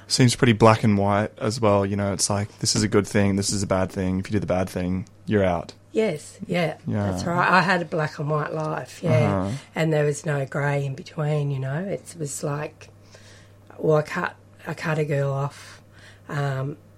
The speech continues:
Speaker 2: on, you know, we, we travelled to work together, and she asked me a question about my daughter's biological father, and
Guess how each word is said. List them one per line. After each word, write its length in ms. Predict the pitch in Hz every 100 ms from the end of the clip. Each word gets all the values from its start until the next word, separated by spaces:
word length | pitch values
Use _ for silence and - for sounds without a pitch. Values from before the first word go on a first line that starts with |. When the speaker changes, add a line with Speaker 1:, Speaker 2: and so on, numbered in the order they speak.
| - -
Speaker 2:
on, 220 | 160 147 294
you 140 | 160
know, 160 | 139 135
we, 320 | 156 147 143 - -
we 80 | -
travelled 440 | - - 151 143 -
to 120 | 160
work 380 | 143 156 - -
together, 560 | 180 226 185 196 254 - - - - -
and 240 | 160 147
she 160 | - 170
asked 280 | 165 160 -
me 60 | 147
a 20 |
question 580 | - 180 160 - - 156
about 480 | 143 143 151 - -
my 120 | 151
daughter's 440 | 165 151 147 139 -
biological 760 | 156 151 151 151 143 - -
father, 560 | - 151 175 285 349 - - - - - - - -
and 400 | 156 143 151